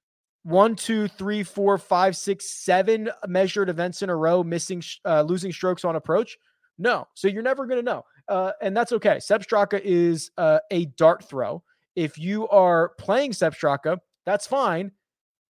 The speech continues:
but know what you're getting yourself into. Why do you think Taylor Pendrith gets, uh, so much respect from the books? I think it's two reasons. One, I think that he has kind of been at least somewhat in the spotlight for a long time, right?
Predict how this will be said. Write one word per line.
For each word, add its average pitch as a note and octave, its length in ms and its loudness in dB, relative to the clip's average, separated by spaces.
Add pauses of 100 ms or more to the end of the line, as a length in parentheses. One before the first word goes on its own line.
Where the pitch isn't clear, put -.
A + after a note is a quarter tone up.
(640)
but E3 120 0
know F3+ 100 0
what G#3 100 -2
you're G3+ 100 -12
getting G3 180 -8
yourself F#3+ 320 -12
into. D#3+ 200 -20 (1700)
Why G3+ 240 0
do F#4 60 -6
you F#4+ 100 -4
think E4+ 220 -8
Taylor B3+ 240 4
Pendrith A3+ 400 -4
gets, - 360 -2
uh, G3 200 2
so A3 200 0
much A3+ 240 -2
respect G3 440 -2
from E3+ 200 -6
the D3+ 60 -6
books? C3 540 -6
I E3+ 80 0
think E4 260 -10
it's - 240 -8
two - 380 -10
reasons. B2+ 600 -10
One, A#3+ 460 -4
I G3+ 220 4
think A3 260 -6
that G3 80 0
he G3 160 -6
has C4 160 0
kind A3 320 2
of D#3 180 2
been E3 560 2 (640)
at G3+ 140 6
least D4 300 0
somewhat C#4 280 6
in A3+ 60 -2
the F#3 80 -4
spotlight - 540 2
for D#3 120 2
a D3 60 8
long C#3+ 300 4
time, D3+ 320 0
right? F3 260 4